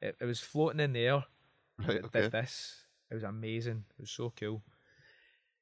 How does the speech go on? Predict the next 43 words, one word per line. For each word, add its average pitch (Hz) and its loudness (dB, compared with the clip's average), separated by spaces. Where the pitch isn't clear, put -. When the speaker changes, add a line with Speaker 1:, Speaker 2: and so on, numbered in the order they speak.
Speaker 1:
Anyway, 143 8
so 131 6
Robert's 165 8
cutting - 0
weight 123 2
on 113 -4
the 117 -6
Thursday 117 -4
night. 104 -4
It 110 -4
was 113 -6
me 127 0
and 113 -2
him. 113 0
We 117 0
went 110 -4
down 117 2
to 117 0
the, 107 0
the 117 -8
kinda, 104 -8
what - -20
did - -20
we, - -16
it - -6
was 117 -8
like 120 -6
the 104 -4
leisure 143 2
pool 135 2
type 135 -4
thing. 127 0
So - -4
they 120 2
had 117 2
a 113 -4
swimming 165 2
pool 165 4
and 120 -2
they 107 0
had 113 0
a, 104 -2
um, 113 -6